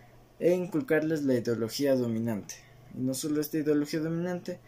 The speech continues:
eh, sino que también a mantener los roles que tenemos en la sociedad, sea este el rol de explotado,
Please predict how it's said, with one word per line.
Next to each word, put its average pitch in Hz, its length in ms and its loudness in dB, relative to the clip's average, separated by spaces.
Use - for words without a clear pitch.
eh, 135 180 -2
sino 143 400 -4
que 165 100 -2
también 151 480 0
a 139 100 -2
mantener 160 680 0
los 147 180 2
roles 151 680 2
que 123 140 -2
tenemos 127 340 -2
en 135 120 -2
la 131 60 0
sociedad, 165 540 0
sea 135 280 0
este 131 420 0
el 131 100 2
rol 139 280 0
de 117 200 2
explotado, 151 880 0